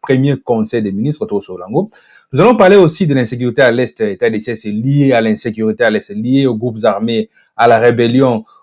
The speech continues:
aux attaques de l'Est, à l'Ituri, au Nord Kivu.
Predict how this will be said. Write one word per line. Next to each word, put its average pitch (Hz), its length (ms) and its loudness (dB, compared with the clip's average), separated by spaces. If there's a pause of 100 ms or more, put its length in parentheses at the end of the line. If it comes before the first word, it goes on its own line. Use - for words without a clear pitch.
aux 117 220 -2
attaques 123 380 -2
de 104 120 -2
l'Est, 127 400 -4 (540)
à 110 80 -2
l'Ituri, 123 420 0
au 120 140 0
Nord 120 240 -4
Kivu. 147 400 -2